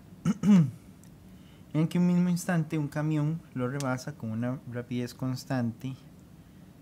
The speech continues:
de veinte, yendo ambos en la misma dirección y en línea recta. Si el auto acelera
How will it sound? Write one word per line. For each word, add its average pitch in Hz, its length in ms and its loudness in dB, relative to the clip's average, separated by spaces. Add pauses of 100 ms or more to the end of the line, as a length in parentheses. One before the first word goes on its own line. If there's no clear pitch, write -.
(460)
de 107 160 -10
veinte, 113 600 -4 (2500)
yendo 123 280 -4
ambos 127 300 -4
en 131 60 -2
la 123 80 -2
misma 113 240 -4
dirección 190 680 -2 (140)
y 120 80 -4
en 110 80 -4
línea 113 200 -4
recta. - 360 -14 (1300)
Si - 160 -6
el 120 80 -2
auto 127 220 -2
acelera 139 520 -2